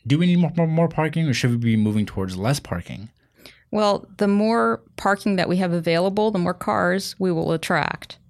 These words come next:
Speaker 2: So if we want to have more and more and more cars, then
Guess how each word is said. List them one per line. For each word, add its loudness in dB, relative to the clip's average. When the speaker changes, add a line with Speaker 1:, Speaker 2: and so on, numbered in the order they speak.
Speaker 2:
So -2
if -2
we 2
want 0
to -2
have -2
more -2
and 0
more 0
and 0
more -2
cars, -4
then 0